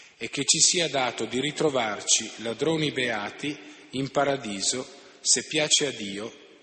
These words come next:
Padre nostro, di tutti e due. Amen, inshallah,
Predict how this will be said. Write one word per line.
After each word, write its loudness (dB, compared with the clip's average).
Padre 0
nostro, -6
di -4
tutti -2
e 0
due. -8
Amen, -4
inshallah, -2